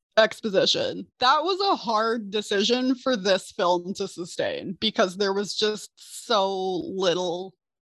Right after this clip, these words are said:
plot to expose <laughs> in those forty minutes.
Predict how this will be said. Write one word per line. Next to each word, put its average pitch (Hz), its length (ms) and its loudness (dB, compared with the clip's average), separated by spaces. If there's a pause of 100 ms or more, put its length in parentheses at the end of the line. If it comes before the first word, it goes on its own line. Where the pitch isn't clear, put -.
(380)
plot 147 480 0 (180)
to 180 160 2
expose - 840 -2
<laughs> - 320 -4
in - 80 0 (140)
those - 200 4 (100)
forty - 420 0
minutes. - 680 -10